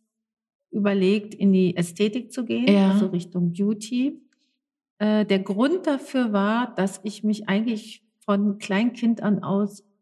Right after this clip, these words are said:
Speaker 1: auch immer mit ein bisschen Schönheit beschäftigt habe.
Speaker 2: Ah, schon aus, als kleines Kind schon, ja?
Speaker 1: Ich fand das immer toll. Ich hab immer geguckt, was hat meine Mutti für
Speaker 2: <laughs>
Speaker 1: Cremes, äh,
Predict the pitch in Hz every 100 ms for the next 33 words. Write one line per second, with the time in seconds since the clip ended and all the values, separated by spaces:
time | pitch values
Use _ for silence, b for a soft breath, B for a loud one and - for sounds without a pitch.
0 | - 190 - 196 190 190 196 185 190 185
1 | - 190 180 - 196 196 185 185 - 170
2 | 170 170 - 175 - 170 165 165 160 202
3 | 180 190 180 180 175 180 175 - 175 170
4 | - 208 175 143 104 139 143 165 220 220
5 | 220 208 175 151 160 220 220 240 214 -
6 | 175 190 185 175 156 - - - 170 185
7 | 185 196 180 175 170 202 170 220 202 202
8 | - 190 - - 202 247 330 - - -
9 | 226 233